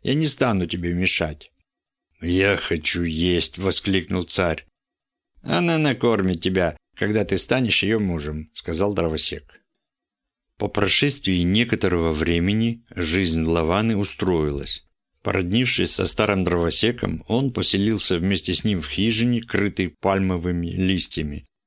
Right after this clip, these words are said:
Однажды вечером дровосек умер. На следующий день Лавана с женой совершили обряд погребения у себя во дворе,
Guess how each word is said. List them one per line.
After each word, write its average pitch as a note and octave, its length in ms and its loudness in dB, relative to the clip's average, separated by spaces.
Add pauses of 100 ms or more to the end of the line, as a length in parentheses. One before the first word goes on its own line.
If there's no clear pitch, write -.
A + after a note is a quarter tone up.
(320)
Однажды G#2 420 0
вечером G#2+ 460 2
дровосек F2 520 0
умер. E2+ 400 -4 (340)
На F#2+ 100 -6
следующий A#2+ 460 2
день G#2+ 280 2
Лавана F2 480 2
с D2+ 40 -4
женой A2 380 -2
совершили G2 560 0
обряд E2+ 440 0
погребения F2 640 0
у D#2 60 -2
себя F#2 300 0
во G#2 100 0
дворе, D#2+ 480 -2